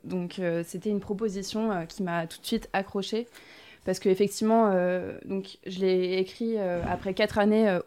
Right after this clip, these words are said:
au sein du collectif Fracas. C'est un collectif que j'ai cofondé en deux mille dix-neuf. Et, euh, c'est le,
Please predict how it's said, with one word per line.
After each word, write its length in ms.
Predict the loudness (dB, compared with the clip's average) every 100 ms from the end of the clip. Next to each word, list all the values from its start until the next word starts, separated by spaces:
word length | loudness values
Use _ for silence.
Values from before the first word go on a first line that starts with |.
| -6
au 80 | -2
sein 140 | 0
du 100 | 2
collectif 380 | 2 0 -2 -6
Fracas. 320 | -4 -2 -2 -4
C'est 160 | -8 -6
un 80 | -2
collectif 280 | -2 -4 -8
que 80 |
j'ai 140 | -10 -10
cofondé 400 | -12 -8 -6 -4
en 80 | -4
deux 120 | -4
mille 180 | -6 -6
dix-neuf. 260 | -8 -8 -12 _ _ _ -12 2
Et, 320 | 4 4 2 -4
euh, 240 | -2 -2
c'est 460 | -4 -2 2 2 0 -8 -10
le, 800 | -6 -4 -2 -4 -6 -8 -12